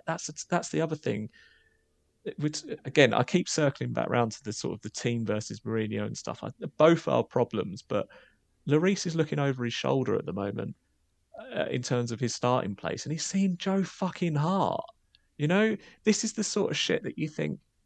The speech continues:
two years ago you should have realised Lloris is well into his thirties by now. He's club captain. It, the only way he's gonna go is if somebody ousts him, because,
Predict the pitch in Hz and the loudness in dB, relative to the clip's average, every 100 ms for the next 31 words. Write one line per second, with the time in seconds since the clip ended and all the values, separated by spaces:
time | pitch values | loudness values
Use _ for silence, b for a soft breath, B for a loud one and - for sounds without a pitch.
0 | - - - 220 208 202 196 - 123 104 | -8 -4 0 2 2 4 4 4 0 0
1 | 104 113 - 120 113 113 110 98 - - | 0 -4 -2 -4 0 4 4 2 -2 -4
2 | - _ _ _ 127 120 143 143 - 117 | -8 _ _ _ 4 6 6 2 0 -2
3 | 117 - _ _ _ _ - 139 165 147 | -2 -8 _ _ _ _ -2 4 6 4
4 | 123 110 110 - 110 104 - 95 107 98 | 2 -4 -6 -4 -2 0 -2 -6 -4 -2
5 | 98 104 104 - _ _ - - - 147 | 0 0 -2 -6 _ _ -8 -6 2 2
6 | - - - - 110 - b b _ - | 4 -2 -2 -4 -4 -4 b b _ -10
7 | - - 143 151 165 175 175 160 147 139 | -10 -4 -4 2 4 4 2 2 0 -2
8 | 131 117 110 - 113 107 139 - _ _ | -4 -2 -2 2 4 4 0 -6 _ _
9 | - 113 117 120 113 107 - 113 110 - | -6 -4 -4 -4 -2 -4 0 0 0 -4
10 | - 98 - _ _ _ _ - - 120 | -6 -8 -10 _ _ _ _ -6 -4 -4
11 | 123 - | -4 -8